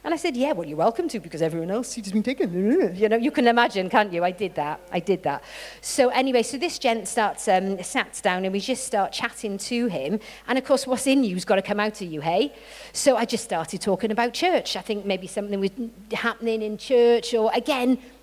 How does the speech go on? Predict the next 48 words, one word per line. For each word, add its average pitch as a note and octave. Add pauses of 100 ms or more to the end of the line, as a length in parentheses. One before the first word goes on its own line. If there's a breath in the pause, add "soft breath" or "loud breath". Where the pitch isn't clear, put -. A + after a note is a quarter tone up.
(220 loud breath)
the A#3
details F#3
is -
not A3+
the G#3
important G#3+
thing, G3+
but G#3
what's G#3+
the C4+
important A3
thing F#3+
is F3+
this. - (240 loud breath)
As G#3
I D4
started C#4+
talking C4+
to F#3+
him, D#3
I -
just -
felt, F#4+
"What's, -
what's -
going C4+
on G#3+
here? A3
What's G3+
going A3+
on?" G#3 (220 loud breath)
And B3
the B3
guy's D4+
just C4+
nodding B3
at E3+
me D#3+
as G3
if G#3
he A3
knows G#3
all G3
about G#3
what G3+
I'm G#3
talking A3
about. C#4